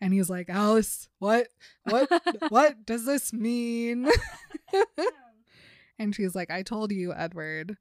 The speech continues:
Speaker 1: I don't know, but I know that something's happening." And so she tries to, like, hold back this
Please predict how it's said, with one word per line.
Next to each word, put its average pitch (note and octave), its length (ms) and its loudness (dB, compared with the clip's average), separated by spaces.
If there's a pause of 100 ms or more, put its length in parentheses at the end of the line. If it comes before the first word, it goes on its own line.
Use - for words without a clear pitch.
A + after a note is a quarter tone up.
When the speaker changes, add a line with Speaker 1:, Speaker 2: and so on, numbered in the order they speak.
(380)
Speaker 1:
I G3 120 -4
don't A#3 200 -2
know, G#3+ 580 -2 (320)
but G3 400 -4
I F#3+ 260 -6
know G#3 240 -2
that A3+ 200 -2
something's D4 420 -2
happening." D#3+ 580 -6 (1400)
And G3+ 140 -2
so G3 140 -2
she F#3+ 180 -6
tries A3+ 380 -4
to, A#3+ 100 -2
like, F3 220 -4
hold F3 260 -2
back E3 300 -6
this F#3 200 0